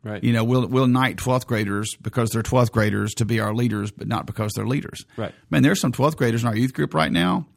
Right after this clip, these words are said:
Speaker 2: that I don't want other kids following.
Speaker 1: <laughs> Right, exactly.
Speaker 2: You know, and now there's some ninth graders that I would say, "Hey, you need to follow this person."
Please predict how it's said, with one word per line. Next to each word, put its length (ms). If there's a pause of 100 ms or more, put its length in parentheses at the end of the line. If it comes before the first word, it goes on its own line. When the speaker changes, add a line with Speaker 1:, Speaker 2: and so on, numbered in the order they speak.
(460)
Speaker 2:
that 160
I 80
don't 160
want 220
other 160
kids 260
following. 500
Speaker 1:
<laughs> 60
Right, 300
exactly. 520
Speaker 2:
You 120
know, 140
and 100
now 180
there's 240
some 160
ninth 240
graders 560 (380)
that 100
I 80
would 240
say, 540
"Hey, 100
you 180
need 120
to 80
follow 240
this 160
person." 400